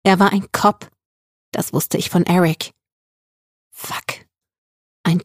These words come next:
Cop. Vielleicht war es jetzt an der Zeit, einfach aufzustehen und zu gehen.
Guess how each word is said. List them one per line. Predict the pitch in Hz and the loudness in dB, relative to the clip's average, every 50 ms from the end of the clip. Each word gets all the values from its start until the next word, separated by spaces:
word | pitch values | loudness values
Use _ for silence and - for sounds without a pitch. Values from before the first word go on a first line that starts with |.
| _ | _
Cop. | - - - - 185 - - - - _ _ _ _ _ _ _ _ _ _ _ _ _ _ _ _ _ _ _ _ _ - | -6 -6 -4 -6 -6 -8 -12 -20 -20 _ _ _ _ _ _ _ _ _ _ _ _ _ _ _ _ _ _ _ _ _ -8
Vielleicht | - - 202 156 170 - - - | -4 0 0 0 0 -2 -2 -2
war | 175 160 156 | 0 0 0
es | 160 - - | 0 0 0
jetzt | 175 165 - - - | 0 0 0 -2 -2
an | 180 175 185 | 0 2 2
der | 180 165 - | 2 0 0
Zeit, | - - 180 170 175 - - - | -2 -2 0 0 0 -2 -4 -4
einfach | - 180 175 - - 165 - - | -2 -2 -2 0 -2 -4 -2 -2
aufzustehen | - 208 170 - - - 175 170 - - 175 175 170 170 180 | -2 -2 -2 -4 -4 -2 -2 -2 0 2 2 4 4 4 2
und | 170 180 - | 0 -2 -2
zu | - - 185 | -2 -4 -2
gehen. | 180 - 180 180 165 151 151 170 | 0 2 2 4 4 2 0 -2